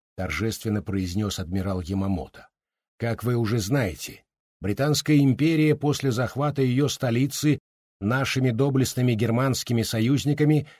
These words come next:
окончательно вышла из игры. И теперь основным и единственным нашим противником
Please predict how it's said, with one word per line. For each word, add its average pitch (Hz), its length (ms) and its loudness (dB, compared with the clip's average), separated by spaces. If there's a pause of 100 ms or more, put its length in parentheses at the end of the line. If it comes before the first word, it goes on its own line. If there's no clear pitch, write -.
(120)
окончательно 135 920 0
вышла 123 420 0
из 131 260 -2
игры. 135 360 -4 (680)
И 90 100 -6
теперь 151 340 2
основным 135 600 2
и - 120 -4
единственным 131 920 0
нашим 123 360 -2
противником 110 800 0